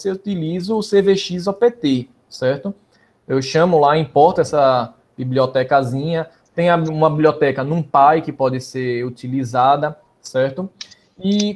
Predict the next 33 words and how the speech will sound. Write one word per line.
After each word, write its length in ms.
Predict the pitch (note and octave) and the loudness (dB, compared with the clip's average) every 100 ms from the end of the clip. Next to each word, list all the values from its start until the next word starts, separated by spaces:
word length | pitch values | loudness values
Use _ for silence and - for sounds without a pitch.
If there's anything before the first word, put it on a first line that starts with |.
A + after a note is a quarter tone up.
| - | 2
quanto 220 | A3 A3+ | 2 4
às 120 | G3+ | 2
disciplinas, 880 | G3 - G#3+ - F#3+ G3+ A3+ A#3 - | 0 -2 -4 -2 0 2 2 2 2
as 180 | F3 E3+ | 0 0
disciplinas 600 | E3+ G3+ - F3+ G#3 G#3 | -4 -10 -8 -4 -4 -4
que 80 | F#3+ | -4
eu 100 | F3 | -4
estou 420 | - D#3 D3 C#3 | -4 -2 -2 -2
ministrando 840 | C3+ C#3+ D3+ - C3+ C#3 F3 C#3+ | -6 -8 -12 -10 -8 -4 -4 -4
hoje 300 | B2+ B2+ A#2 | -4 -6 -6
no, 460 | A#2+ A#2+ A#2 A2 G#2 | -8 -6 -6 -6 -8
no 200 | A2+ A2+ | -8 -4
I 140 | C3 | 0
F, 440 | C#3 C#3 E3 - A3+ _ _ | 2 2 0 -6 -14 _ _
certo? 440 | - C3 C#3 G#3 G#3 _ _ _ _ _ - | -2 0 0 -4 -8 _ _ _ _ _ -2
Ah, 640 | D3 D#3 D#3 D#3 D3+ D3 - _ _ _ - - _ _ - B2+ | 2 4 4 4 4 2 -6 _ _ _ -20 -20 _ _ -20 -8
são, 600 | D3+ D3 D#3+ D3+ B2+ - _ _ _ _ | -2 2 2 -2 -6 -10 _ _ _ _
se 100 | - | -14
eu 40 | |
não 60 | C#3 | -10
me 80 | D3+ | -8
engano, 100 | E3+ | -8
são 120 | D3 | -6
dezoito 440 | D3 A#2+ D3 F3 | -4 -2 -2 -2
disciplinas, 680 | D3+ B2+ D#3 - C3 D#3 E3 | -6 -10 -12 -10 -8 -6 -6
deixa 200 | D3+ - | -6 -2
eu 240 | D3 C3+ - _ - | 0 -2 -8 _ -8
tentar 320 | C#3 C3 C3+ | -4 0 2
listar 360 | D#3 D#3 - C#3+ | 0 -2 0 2
algumas, 460 | E3 C#3+ B2+ A#2 | 2 -2 -8 -8
tá? 600 | - B2 B2+ B2 B2 A#2+ A#2 | -4 -2 0 -2 -4 -6 -10
Sistemas 480 | C3+ - D3+ D3 | -12 -6 -2 0
operacionais, 1040 | C#3+ - C3+ C3+ D#3+ D3 C#3+ D#3 G3+ - | 0 0 0 0 -4 -4 -2 0 -2 -6